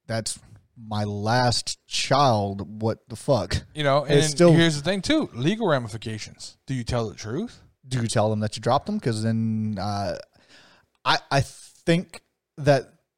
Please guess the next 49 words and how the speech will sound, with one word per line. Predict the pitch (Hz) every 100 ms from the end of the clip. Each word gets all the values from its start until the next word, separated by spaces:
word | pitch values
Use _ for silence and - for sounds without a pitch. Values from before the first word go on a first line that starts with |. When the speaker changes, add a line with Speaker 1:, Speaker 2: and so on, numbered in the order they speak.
| -
Speaker 1:
I | 123
don't | 139
think | 156 -
she'd | 135
go | 123
to | 117
jail | 107 104
for | 107 -
that | 117 123
one. | 165 160 156 _ -
I | 117
don't | 123 131
believe | 107 104 113 120 113
because | 113 120 110
of | 107
the | 104
circumstances | 110 - 101 107 101 98
she | 110
had | 104 98
two | - 104
kids. | - 95 - - - _ _
Speaker 2:
Yeah, | - 180 131
but |
that's | 147
what | 147
I'm |
saying. | 196 208 113 _ _ -
Do |
you | 135
tell | - 156
the | 127
truth | - 202 156
that | 135
I |
purposely | 135 - 165 135 160
let | 147 143
him | 135 160
go? | 143 139 180 208 - _ _
Speaker 1:
Or | 131
do | 131
you | 120
tell | 131
him | 113
that | 107
he | 95
slipped? | - 98 - - _ _ _ _ _ _
Speaker 2:
G-, | 117 135
thank | 180 226
you. | 107